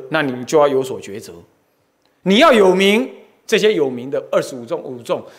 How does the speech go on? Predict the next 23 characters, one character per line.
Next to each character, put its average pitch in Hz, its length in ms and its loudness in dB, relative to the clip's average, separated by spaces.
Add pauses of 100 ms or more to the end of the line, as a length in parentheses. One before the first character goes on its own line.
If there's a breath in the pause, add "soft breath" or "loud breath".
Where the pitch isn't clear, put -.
在 269 140 0
当 269 300 0
时 175 180 -8
帝 190 240 -8
王 139 220 -2
的 135 140 -6
支 170 260 -12
持 131 180 -12
之 127 180 -12
下， 117 200 -8 (1200)
是 175 120 -4
怎 123 120 -6
么 92 100 -16
样 101 240 -14
子？ - 140 -20 (840)
他 - 140 -6
完 127 160 -2
全 123 120 -8
不 127 100 -8
来 113 100 -10
凑 113 220 -12
一 110 40 -16
脚。 101 200 -18